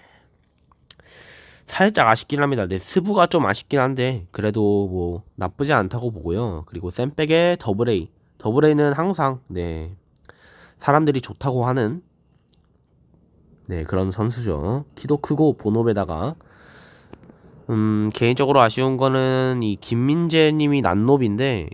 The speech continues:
이 더블 A가 보노비라서 활동량이 안 맞는 것 같은 경우에는 살짝 아쉽다 할 수 있겠고요. 레프트 백에는 브레메 쓰시는데, 네, 양발에 브레메 쓰시고 계시고요. 일단 노포에다가 양발에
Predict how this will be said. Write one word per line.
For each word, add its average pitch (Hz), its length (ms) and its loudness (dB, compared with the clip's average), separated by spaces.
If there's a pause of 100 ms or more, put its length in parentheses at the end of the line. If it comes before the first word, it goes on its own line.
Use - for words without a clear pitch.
이 87 140 -8
더블 104 300 0
A가 107 180 4
보노비라서 120 680 0
활동량이 147 640 0
안 85 140 0
맞는 131 340 2
것 127 80 0
같은 117 280 -4
경우에는 110 300 2
살짝 127 300 -6
아쉽다 104 280 0
할 98 100 2
수 - 100 -10
있겠고요. 90 520 -2 (720)
레프트 131 340 0
백에는 170 400 2
브레메 156 320 2
쓰시는데, 147 500 0
네, 90 160 0
양발에 117 580 0
브레메 98 300 -2
쓰시고 104 320 -4
계시고요. 90 500 -4 (560)
일단 151 420 2
노포에다가 135 760 0
양발에 90 580 -4